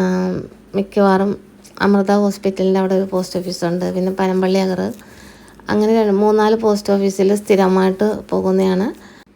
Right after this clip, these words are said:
പോസ്റ്റലായിട്ട് അയച്ചു കഴിയുമ്പോൾ വലിയ ടെൻഷനില്ല. കാരണം നമുക്ക് ട്രാക്കിങ്ങും അപ്പം തന്നെ കിട്ടുന്നുണ്ട്. ആ, അതുപോലെ തന്നെ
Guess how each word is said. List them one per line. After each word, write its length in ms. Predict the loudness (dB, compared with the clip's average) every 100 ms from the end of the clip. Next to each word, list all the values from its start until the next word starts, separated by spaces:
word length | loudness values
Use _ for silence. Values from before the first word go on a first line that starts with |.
| _ _ _ -20 -20 -20 -20 -20 -20 -20 -20 -12 0
പോസ്റ്റലായിട്ട് 600 | 0 0 2 2 4 4
അയച്ചു 300 | 4 4 4
കഴിയുമ്പോൾ 560 | 4 4 2 -2 -2
വലിയ 320 | 0 2 4 4 4
ടെൻഷനില്ല. 720 | 4 2 2 2 2 2 0
കാരണം 320 | -2 -2 -2
നമുക്ക് 320 | 0 -2 -2
ട്രാക്കിങ്ങും 680 | -2 2 2 2 -2 -2 -2
അപ്പം 220 | -2 -2 0
തന്നെ 180 | 2 0 0
കിട്ടുന്നുണ്ട്. 600 | -4 -2 0 0 -2 -4 -10 -20 -20 -20 -14
ആ, 320 | -6 -2 0 0
അതുപോലെ 420 | 2 4 2 2
തന്നെ 300 | 0 0